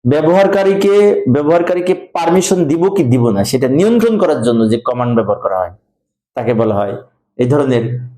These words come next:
কোয়েরিকে বলা হয় ডিসিএল, ডেটা কন্ট্রোল ল্যাঙ্গুয়েজ। ডেটা কন্ট্রোল ল্যাঙ্গুয়েজের মধ্যে যে কমান্ড রয়েছে, সেগুলি যেমন গ্রান্ট,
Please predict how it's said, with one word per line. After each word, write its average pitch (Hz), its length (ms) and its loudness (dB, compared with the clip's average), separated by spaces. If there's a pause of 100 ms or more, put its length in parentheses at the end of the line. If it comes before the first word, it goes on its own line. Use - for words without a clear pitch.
(100)
কোয়েরিকে 123 360 2
বলা 107 240 -2
হয় 98 240 -4 (220)
ডিসিএল, 123 600 0 (100)
ডেটা 117 600 -2 (100)
কন্ট্রোল 110 680 0 (320)
ল্যাঙ্গুয়েজ। 95 600 0 (1040)
ডেটা 156 200 0
কন্ট্রোল 175 360 -2
ল্যাঙ্গুয়েজের 143 440 2
মধ্যে 127 240 0
যে 120 80 0
কমান্ড 135 420 -2
রয়েছে, 110 220 -2
সেগুলি 127 300 -2
যেমন 120 340 -4 (840)
গ্রান্ট, 185 500 0